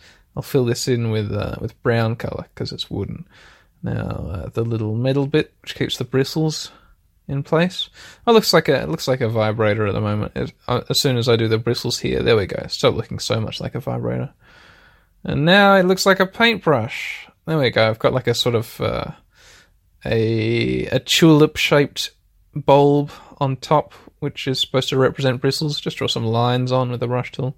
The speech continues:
So now I've got two crocodile arms floating detached from anything, one of them holding a,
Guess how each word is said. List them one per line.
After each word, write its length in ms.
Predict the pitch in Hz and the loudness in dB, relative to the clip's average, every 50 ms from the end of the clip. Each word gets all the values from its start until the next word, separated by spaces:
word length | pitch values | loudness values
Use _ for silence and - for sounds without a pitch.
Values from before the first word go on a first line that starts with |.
| - - - - - - - - - - | -12 -18 -20 -18 -18 -18 -20 -20 -18 -4
So 120 | - 226 | 0 2
now 60 | 220 | 2
I've 80 | 190 - | 4 6
got 160 | 190 165 - | 4 4 4
two 180 | - - 214 196 | 4 4 4 4
crocodile 540 | - 196 180 - 170 156 156 151 151 143 | 6 4 4 4 4 4 6 6 6 6
arms 460 | 139 139 135 135 135 135 135 135 - - | 6 4 4 4 2 2 0 -2 -6 -8
floating 520 | - - - 151 147 151 143 139 135 127 | -6 0 4 4 6 6 4 2 0 -2
detached 560 | 123 131 - - - 156 135 131 - - - | -4 -6 -8 -2 0 2 2 2 0 -4 -2
from 160 | - 139 131 | -2 0 0
anything, 500 | 127 127 123 127 - - 127 127 127 123 | 0 0 0 0 0 0 0 0 0 2
one 180 | 127 135 143 139 | 4 4 4 6
of 80 | 135 131 | 4 4
them 100 | 127 131 | 2 2
holding 320 | 127 127 120 123 123 117 | 2 0 2 2 0 -2
a, 80 | 117 | -2